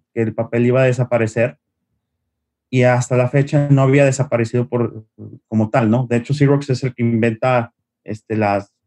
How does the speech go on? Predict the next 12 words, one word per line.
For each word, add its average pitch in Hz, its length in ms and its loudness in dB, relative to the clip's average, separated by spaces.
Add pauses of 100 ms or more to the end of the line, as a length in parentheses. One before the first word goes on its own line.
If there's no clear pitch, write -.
(180)
digamos, 117 320 0
las, 110 260 0
las 110 180 0
gráficas 131 520 -2
en 117 80 -2
una 123 160 0
computadora. 120 520 -2
Ellos 113 220 -2
inventaron 117 540 0
el 110 80 2
mouse, 117 420 0
inventaron 107 580 -4